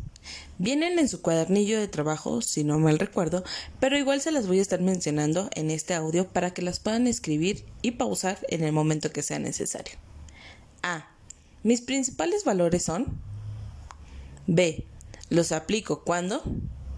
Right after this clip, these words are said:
C. Me gustaría que la gente pensara que soy. D. Pienso que la gente quiere estar conmigo porque soy. E. Me gustaría que me trataran. F.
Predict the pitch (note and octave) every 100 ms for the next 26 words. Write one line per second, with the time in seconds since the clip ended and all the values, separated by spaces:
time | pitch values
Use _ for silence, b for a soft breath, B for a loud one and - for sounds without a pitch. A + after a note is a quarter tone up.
0 | - - - B B - - - E3+ D3+
1 | - B B - A3 B3+ C#4+ C#4 D#4 G4+
2 | E4+ A#3 A3 A#3 F#3 D#3+ F3+ F3+ E3 D3
3 | - G#3+ E4 - - - - - - -
4 | B B B - - E3 F3 D#3 - -
5 | B B - F#3 F#3+ F#3+ A3 C4 C4+ A#3
6 | E3+ E3+ - E3+ F3+ F3+ F#3+ A#3 B3 G3
7 | F3 F3+ D#3 - - - G#3+ E4 - -
8 | - - - - B B B - - G#3
9 | D#3+ - - B B - A3 A#3 A3+ A3+
10 | B3 D#4 D#4 C#4 F3 F3 G#3+ C#4 D#4 -
11 | - - - - - - B B B B
12 | - - A#3 A#3+ D#3+ D#3+